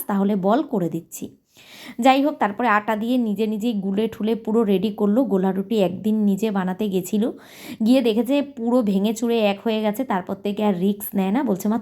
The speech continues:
তুমিই ভেজে দাও, তোমার হাতের গোলা রুটি খেতেই বেশি ভালো লাগে।" ওদিকে ঘর পুরো গুছিয়ে নিলাম, সোফারও কভার তুলেছি,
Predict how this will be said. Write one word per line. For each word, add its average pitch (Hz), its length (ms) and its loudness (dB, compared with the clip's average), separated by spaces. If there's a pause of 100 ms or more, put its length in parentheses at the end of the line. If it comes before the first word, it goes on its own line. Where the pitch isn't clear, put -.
তুমিই 202 300 2
ভেজে 180 280 0
দাও, 175 160 -4 (480)
তোমার 208 240 4
হাতের 226 340 -2
গোলা 196 280 2
রুটি 214 220 -2
খেতেই 240 260 -2
বেশি 175 360 -4
ভালো 185 260 -4
লাগে।" 180 260 -8 (840)
ওদিকে 277 320 4
ঘর 226 320 2
পুরো 262 240 0
গুছিয়ে 240 380 -2
নিলাম, 254 280 0
সোফারও 233 460 0
কভার 214 400 0
তুলেছি, 214 340 -2